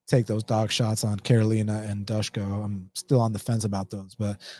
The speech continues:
I'm not on the fence about Fiziev, and I already played Morales. Um, <laughs> V H said, "Fiziev tape is essentially M M A porn." Um, Small World says, "Do you,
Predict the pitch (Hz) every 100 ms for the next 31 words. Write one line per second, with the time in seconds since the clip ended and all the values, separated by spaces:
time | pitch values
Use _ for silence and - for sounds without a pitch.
0 | - 123 127 117 107 - 110 104 104 107
1 | - 98 104 104 98 101 107 110 101 117
2 | 104 101 101 104 98 90 - - _ _
3 | _ _ _ _ _ _ - 113 107 101
4 | 101 98 107 _ _ _ _ _ _ _
5 | _ _ _ _ _ _ _ _ - -
6 | - - 220 - 185 127 131 147 139 -
7 | 151 147 - - - - 131 117 135 131
8 | - 127 131 120 120 - 127 - 131 120
9 | 120 120 117 117 117 117 123 123 - -
10 | - _ _ _ _ _ _ _ 113 113
11 | 104 98 101 107 - - - - _ _
12 | _ _ _ _ _ _ _ _ _ _
13 | _ - 139 127 131 131 123 127 110 131
14 | 135